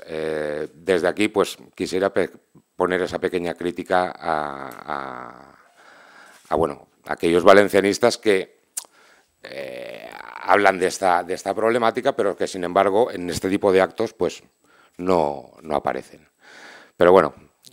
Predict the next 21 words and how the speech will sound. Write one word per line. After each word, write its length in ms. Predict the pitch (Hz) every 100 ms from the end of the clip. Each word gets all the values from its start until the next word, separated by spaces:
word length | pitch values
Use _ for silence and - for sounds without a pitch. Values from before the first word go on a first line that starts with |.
| 76
eh, 520 | - 76 73 76 78 78
yo 100 | 87
creo 180 | 95 95
que 120 | 90
vamos 400 | 90 90 87 -
a, 1200 | 85 85 85 82 82 80 80 78 78 78 69 69
a 180 | - 85
dar 200 | 82 80
paso 300 | 85 78 85
ya 340 | 80 80 76
al 140 | 76 73
fórum. 480 | - 92 104 143 151 _ - - - _ _ -
Eh, 760 | 82 78 76 73 76 76 76 69
muchas 260 | 90 95
gracias 320 | 87 90 90 80
a, 440 | 85 85 78 80
a 40 |
todos 320 | 76 90 82 -
por 160 | 85 80
vuestra 260 | 78 -
asistencia 800 | 67 69 - 95 - 113 120 117